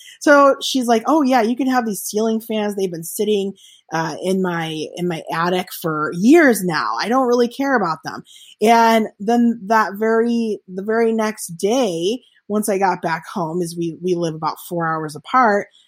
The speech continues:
I put them up on a local Facebook group, like, "Oh, I got these ceiling fans, twenty-five dollars each." And they sold so fast. <laughs>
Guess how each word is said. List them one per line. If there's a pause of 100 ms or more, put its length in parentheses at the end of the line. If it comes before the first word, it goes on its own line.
(200)
I
put
them
up
on
a
local
Facebook
group,
like, (120)
"Oh,
I
got
these
ceiling
fans,
twenty-five
dollars
each." (300)
And
they
sold
so (220)
fast.
<laughs>